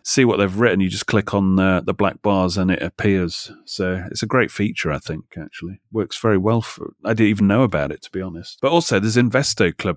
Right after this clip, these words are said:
now. That's why, uh, we have Free Trade, uh, supporting the show. And, uh, once we started talking about it to listeners, then it soon became apparent that this is something that we have a bit of a hive mind on with various people who are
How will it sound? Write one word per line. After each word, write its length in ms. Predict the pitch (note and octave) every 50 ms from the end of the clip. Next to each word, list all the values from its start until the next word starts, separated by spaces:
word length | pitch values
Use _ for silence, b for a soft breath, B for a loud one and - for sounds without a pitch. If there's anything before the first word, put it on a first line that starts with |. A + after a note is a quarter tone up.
| _ -
now. 300 | F#2+ F#2 E2+ F2+ G#2+ G#2+
That's 380 | A2+ A#2 A2+ - - - - -
why, 480 | A2 G#2+ G#2 G#2 G2+ G2+ G2 G2 G2
uh, 280 | G2+ G2+ G2+ G2+ G2 F#2+ - - - G#2
we 220 | G#2 G#2+ G#2 G#2 G2+
have 180 | G#2 G2+ F#2
Free 260 | - - - A2+ G#2
Trade, 600 | G#2 - - A2+ G2+ F#2+ F#2 F2+ F2+ F2 - -
uh, 260 | G#2 G2 F#2+ F#2+ F#2 F#2 -
supporting 420 | - - G#2+ - C3+ C3 A#2 A#2
the 80 | A2 G#2
show. 480 | - - - A#2+ A#2 A#2 A2+ A2+ A2 - -
And, 440 | A2+ A2 A2 A2 A2 A2 G#2+ G#2+ A#2+
uh, 500 | A#2 A2+ A2+ A2+ A2+ A2+ A2+ A2+ A2 G#2 B B B B
once 520 | - - - - - - A#2 A2+ - -
we 80 | A2+ G#2
started 280 | - - A2+ F2+ F2+
talking 360 | - - A#2 G#2+ - - G#2 G2+
about 240 | F#2+ G2+ G2+ G2
it 80 | - -
to 100 | - -
listeners, 600 | G#2 G2+ G#2+ - - - G#2+ G#2 G2+ F#2+ - - - -
then 120 | G#2+ G2+
it 100 | F2+ - _ _ _ -
soon 320 | - - - - A#2 G#2+ F#2+
became 380 | F2 G2+ - - A2 G2 F#2+
apparent 520 | F#2 - - - A2 G#2+ G#2 G#2 F#2 - -
that 120 | G2 - -
this 200 | G#2 G2+ - -
is 120 | G2 -
something 300 | - A2 F#2+ E2 G2 F#2+
that 120 | F#2 D#2 D2+
we 100 | G2 G2
have 160 | G2+ G2 G2
a 40 | F#2
bit 140 | - G2 F2+
of 80 | F2
a 80 | F#2+ F2
hive 420 | - - - G#2+ G2+ F#2+ F2 -
mind 400 | G#2 G2+ G#2 G2 G2 G2 F#2 F2
on 300 | G2 F#2 F#2 F#2 F2+ F2+
with 220 | F2+ G2 F#2 F2 -
various 420 | - G#2 G2 F#2+ F#2+ F#2+ F#2 -
people 480 | - - G2+ F#2+ F#2+ - - G2 F#2 F2+
who 240 | F#2 F#2 F#2 F#2
are 260 | F2+ F2+ F#2 F2+ F2